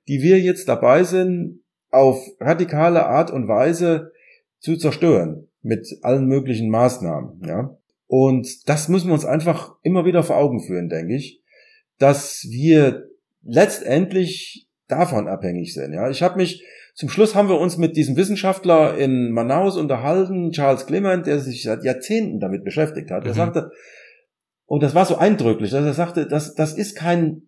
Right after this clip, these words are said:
Speaker 1: Problem mit den Ökosystemen. Wir haben ein Problem für die Menschheit, ja. Die Menschheit, die wird vielleicht dann irgendwann nicht mehr da sein. Die Ökosysteme, die gehen weiter. Ja, die
Speaker 2: Die
Speaker 1: werden
Speaker 2: passen
Speaker 1: sich
Speaker 2: sich an,
Speaker 1: anpassen.
Speaker 2: ja.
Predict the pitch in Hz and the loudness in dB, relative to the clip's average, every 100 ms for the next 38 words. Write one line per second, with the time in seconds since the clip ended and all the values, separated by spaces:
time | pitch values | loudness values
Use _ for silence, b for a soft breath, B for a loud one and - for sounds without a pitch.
0 | - 151 147 156 185 165 151 131 110 214 | -6 -4 0 2 2 2 0 -2 -2 -2
1 | 220 143 107 - 92 80 71 113 _ _ | 0 0 -4 -4 -4 -4 -8 -14 _ _
2 | _ _ - 139 139 175 175 - 127 117 | _ _ -4 0 4 4 2 -2 -2 -2
3 | 113 147 143 110 107 170 190 76 60 - | -2 0 0 -2 0 0 -2 -4 -6 -10
4 | _ _ _ _ - - 131 156 - b | _ _ _ _ -12 -6 -4 -6 -12 b
5 | b b b 123 139 220 165 98 - 185 | b b b 0 2 4 2 0 0 -2
6 | 190 123 - - - _ - _ - 123 | 2 4 2 -4 -20 _ -20 _ -6 2
7 | 120 143 - - 120 117 139 147 120 123 | 6 6 4 2 0 2 2 2 2 0
8 | 123 123 107 120 113 92 87 - - 247 | 0 0 0 4 4 2 -2 -4 -2 -2
9 | 233 208 190 185 156 151 139 101 87 76 | -2 -4 -4 -2 -2 0 0 2 0 0
10 | 73 - _ _ 95 110 139 135 151 113 | -6 -12 _ _ -4 -2 2 4 4 2
11 | 135 160 131 87 85 82 | 0 0 0 -2 -4 -4